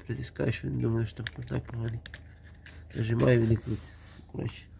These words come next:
кнопці кінець. А кнопочки такої нема. Через то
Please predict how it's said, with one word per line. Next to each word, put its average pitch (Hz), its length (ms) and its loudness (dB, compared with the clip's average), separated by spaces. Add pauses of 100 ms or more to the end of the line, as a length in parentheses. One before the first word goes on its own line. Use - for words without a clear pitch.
(720)
кнопці 139 340 6
кінець. 110 480 2 (1500)
А - 80 -2
кнопочки 139 480 4
такої 156 280 6
нема. 131 420 6 (220)
Через 131 200 2
то 147 300 4